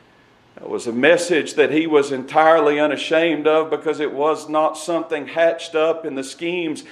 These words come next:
of men's minds. But it was the message that God from eternity past had established and had set forth, and He sent His Son into the world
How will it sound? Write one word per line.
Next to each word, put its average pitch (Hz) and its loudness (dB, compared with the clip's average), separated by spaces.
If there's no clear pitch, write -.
of 139 2
men's 160 0
minds. 165 -2
But 135 6
it 170 6
was 165 0
the 165 2
message 180 0
that 165 -2
God 170 0
from 160 -2
eternity 175 0
past 185 2
had 170 2
established 196 0
and 156 0
had 156 0
set 208 0
forth, 208 0
and 170 -2
He 165 -2
sent 208 -6
His 175 -2
Son 214 -2
into 190 -4
the 175 -2
world 214 0